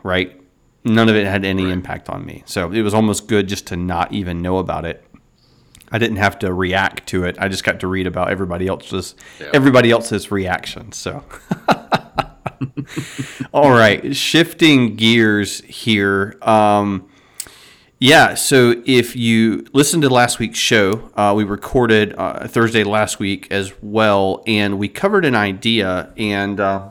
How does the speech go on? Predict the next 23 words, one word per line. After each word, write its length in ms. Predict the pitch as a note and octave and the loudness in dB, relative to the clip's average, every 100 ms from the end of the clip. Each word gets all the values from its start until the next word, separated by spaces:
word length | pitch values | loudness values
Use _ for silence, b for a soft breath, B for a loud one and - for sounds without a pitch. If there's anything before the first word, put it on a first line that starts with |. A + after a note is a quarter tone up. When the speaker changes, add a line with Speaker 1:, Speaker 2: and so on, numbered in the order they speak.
| - | -14
Speaker 1:
I 80 | G#2+ | -10
think 240 | D3 C#3 | -10 -10
it 0 | |
was 200 | C3 A2 | -10 -6
during 580 | - A2+ A2 G#2 G#2+ G2+ | -2 0 0 -2 -6 -6
the, 340 | G2 F#2 F2 - | -4 -4 -8 -8
kind 160 | - B2 | -2 -2
of 60 | |
the 80 | G#2 | 0
macro 480 | G#2 G#2+ G#2 A2+ F2 | 0 0 0 -2 -2
update, 420 | G#2 - G2+ G2+ | -4 0 -2 -2
the 80 | G2+ | -6
Fed 320 | - G#2+ G2+ | -4 0 0
update, 520 | G2 - G2+ G2 - B B B B B B B | 0 -4 -4 -4 -6 B B B B B B B
and, 600 | B2 A#2 A2 A2+ A2 - - | 2 4 2 2 0 -4 -4
um, 180 | G#2 | -2
I 80 | A2 | 0
mentioned 380 | A2+ C3 - F3+ | 2 2 2 2
this 160 | C3 A#2 | 2 2
idea 600 | G#2+ G#2 B2+ A#2+ G2+ F2 | 0 0 2 4 2 0
that, 500 | G2 G2+ G2 - - - | 0 0 0 -4 -14 -4
number 240 | B2+ A2+ A2 | 0 2 2
one, 520 | C3 A2+ G#2+ G#2 | 4 4 2 -2